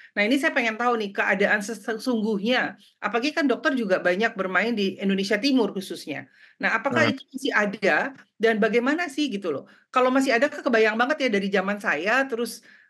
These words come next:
Speaker 1: eee,
Speaker 2: Sampai sekarang masih ada itu,
Speaker 1: sampai
Speaker 2: Ibu.
Speaker 1: sekarang gitu kan. Nah, ini,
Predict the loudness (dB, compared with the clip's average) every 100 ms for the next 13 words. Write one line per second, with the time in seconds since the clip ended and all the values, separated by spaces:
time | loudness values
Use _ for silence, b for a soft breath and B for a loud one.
0 | -2 2 2 4 2 2 2 2 4 4
1 | 4 4 6 4 4 0 2 4 6 6
2 | 4 4 2 2 2 2 2 0 0